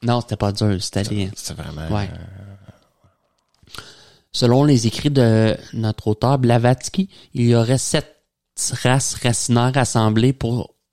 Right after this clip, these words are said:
Speaker 1: euh, rassemblées pour notre Terre. Chaque race racine est divisée en sept sous-races. Seules cinq races racines racinaires sont apparues à ce jour. La sixième devrait émerger au vingt-huitième siècle, donc en deux mille huit cents.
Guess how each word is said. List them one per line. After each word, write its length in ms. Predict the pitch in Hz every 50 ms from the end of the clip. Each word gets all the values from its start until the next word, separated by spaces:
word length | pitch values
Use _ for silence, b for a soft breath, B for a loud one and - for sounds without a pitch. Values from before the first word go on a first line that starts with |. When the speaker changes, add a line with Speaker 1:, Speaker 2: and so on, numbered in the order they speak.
| _ _ -
Speaker 1:
euh, 120 | - - 78 - - 113
rassemblées 640 | 120 127 120 - - 139 127 120 113 120 117 135 147 - B B B B B B
pour 160 | - 120 117
notre 360 | 113 113 113 - - - 107
Terre. 340 | 101 - 101 101 104 98 101
Chaque 320 | - - - 123 120 - -
race 220 | 117 117 113 -
racine 500 | - 117 110 113 - - - 135 143 - -
est 100 | - 120
divisée 520 | 110 110 113 110 110 107 113 120 120 127 131 B B B B B B
en 180 | 110 113 113 107
sept 360 | - - - 127 131 - _ -
sous-races. 720 | - - - - 120 110 107 107 104 101 98 - - - _ B B B B B B B
Seules 360 | B - - - 135 135 135 123
cinq 380 | - - - 135 143 147 139 -
races 280 | - 131 135 131 - -
racines 400 | 127 113 - - - 139 135 131
racinaires 720 | 117 120 113 - - - - - 127 117 117 123 127 131
sont 260 | 127 - 117 110 107 -
apparues 520 | 110 - - 110 110 107 113 113 117 120
à 80 | 117 110
ce 180 | - 110 104
jour. 340 | 101 98 107 110 117 135 127 B B B B B B B B B
La 120 | 104 107
sixième 540 | 107 - - - 123 120 123 131 139 147 151
devrait 320 | 131 120 110 113 117 117
émerger 540 | 120 123 123 120 113 107 110 110 117 127 131 -
au 160 | - 117 113 110
vingt-huitième 760 | 110 117 123 131 127 - - 123 - - - 117 110 117
siècle, 420 | - - - - 131 151 - - - B B B B B B
donc 240 | 107 110 110 - 104
en 120 | 104 107
deux 140 | 107 107 110
mille 320 | 110 113 113 113 110 110
huit 80 | 110 110
cents. 240 | - - 123 135